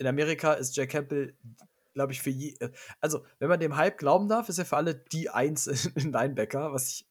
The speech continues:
absolut nicht sehe, das muss ich auch mal sagen. Ähm,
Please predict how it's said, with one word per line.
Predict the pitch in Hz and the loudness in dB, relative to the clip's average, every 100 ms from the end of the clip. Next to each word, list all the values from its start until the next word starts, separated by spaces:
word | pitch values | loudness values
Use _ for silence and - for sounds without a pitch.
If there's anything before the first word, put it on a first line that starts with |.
| - | -6
absolut | 120 123 160 | -4 -4 -6
nicht | 170 143 | -4 -2
sehe, | 156 165 | -2 -2
das | 135 | -4
muss | 127 | -6
ich | 117 | -6
auch | 139 | -4
mal | |
sagen. | 143 147 151 165 _ _ _ _ _ _ - | -2 -4 -6 -12 _ _ _ _ _ _ 2
Ähm, | 135 127 123 123 | 4 4 -2 -8